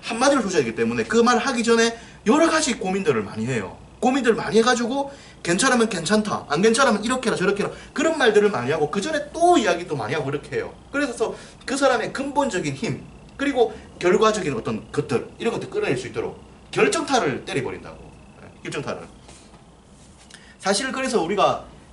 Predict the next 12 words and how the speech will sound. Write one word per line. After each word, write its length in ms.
그 540
이 160
코칭이나 600
교육 180
같은 280
경우에는, 520
코칭이나 360
교육 180
같은 260
경우에는 480
사실은 460
뭐냐면은, 480